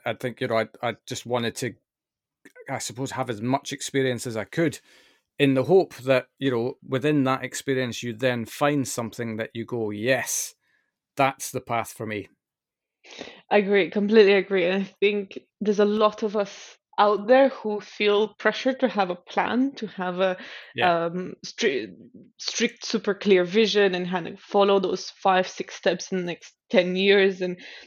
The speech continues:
Speaker 2: the worst question you could ask me in an interview is like, "What's your five-year plan?" I'm like, "Oh, God, a ten-year plan? I don't even, don't even, uh, don't even know what I'm having for breakfast," you know, like, just
Speaker 1: <laughs>
Speaker 2: ask me something simpler, please. <laughs>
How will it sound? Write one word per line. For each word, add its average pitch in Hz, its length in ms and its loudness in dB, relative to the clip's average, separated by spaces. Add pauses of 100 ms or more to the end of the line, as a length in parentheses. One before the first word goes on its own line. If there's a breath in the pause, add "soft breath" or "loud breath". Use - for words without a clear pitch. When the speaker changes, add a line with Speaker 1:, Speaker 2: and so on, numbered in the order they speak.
Speaker 2:
the 196 80 2
worst 208 240 2
question 202 380 2
you 190 100 0
could 196 140 0
ask 180 240 2
me 185 80 -4
in 170 40 -6
an 170 60 -2
interview 190 300 -2
is 170 100 -8
like, - 140 -10
"What's 175 180 -6
your 175 80 -6
five-year 170 380 0
plan?" 175 440 0
I'm 180 200 -10
like, 180 180 -12 (260)
"Oh, 196 160 -6
God, 202 260 -2 (120)
a 202 60 0
ten-year 233 380 2
plan? 185 280 0
I 196 60 -2
don't 196 180 -2
even, 180 240 -2
don't 208 160 -2
even, 185 240 -2
uh, - 160 -4 (160)
don't 226 180 6
even 220 160 4
know 208 120 6
what 208 80 4
I'm 196 100 2
having 196 220 2
for 190 120 -2
breakfast," 196 540 0
you 185 80 -4
know, 185 140 -2
like, - 240 -6 (320)
just 208 340 0
Speaker 1:
<laughs> 165 140 0
Speaker 2:
ask - 200 4
me 349 100 6
something 294 360 4
simpler, 277 460 0
please. 240 300 -4
<laughs> 523 60 -2